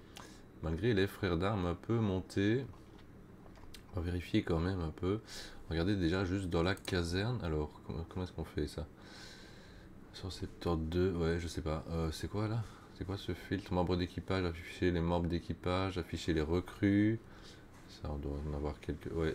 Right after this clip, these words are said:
ceux-là par exemple, ouais, ceux-là je m'en fous encore, cinquante B, tout ça. Euh, je sais pas, j'esp-, on va voir, on va, on va tester,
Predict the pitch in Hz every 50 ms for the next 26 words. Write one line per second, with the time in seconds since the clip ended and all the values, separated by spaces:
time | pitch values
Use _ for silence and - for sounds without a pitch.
0 | - - - - - 85 82 82 87 92 87 - - 87 85 82 82 82 92 95
1 | 98 101 104 104 98 - - 78 78 - - - 85 85 104 110 92 87 82 90
2 | 85 - - - 123 104 92 - - 113 117 135 139 120 - - 98 87 - 90
3 | 87 90 90 87 101 104 110 120 120 120 117 - - 95 - - - 110 120 131
4 | 127 - - - - - - - - - - - - - - - - - - 87
5 | 92 95 101 104 101 87 90 113 143 - - 98 - - 80 82 87 - - 92
6 | 95 113 98 80 82 80 80 80 82 92 101 101 104 98 98 98 107 113 - -
7 | 113 101 - - - 95 95 90